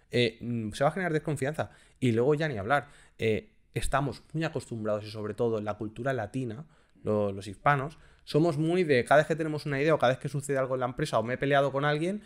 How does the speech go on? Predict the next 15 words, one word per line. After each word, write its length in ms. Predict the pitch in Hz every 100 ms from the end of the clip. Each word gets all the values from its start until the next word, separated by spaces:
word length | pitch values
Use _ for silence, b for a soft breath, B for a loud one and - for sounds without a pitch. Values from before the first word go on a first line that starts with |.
| B B
comentarlo 580 | 147 120 120 151 127 104
con 140 | 110
la 160 | 107 107
pareja, 540 | 117 151 185 202 214 B B
con 160 | - 120
los 160 | 120 123
amigos 340 | 135 165 175
y 60 | 151
con 100 | 123
la 80 |
familia. 540 | 107 101 131 131 101 - -
Y 100 | 123
yo 100 | 139
siempre 220 | 160 156
digo, 280 | 123 107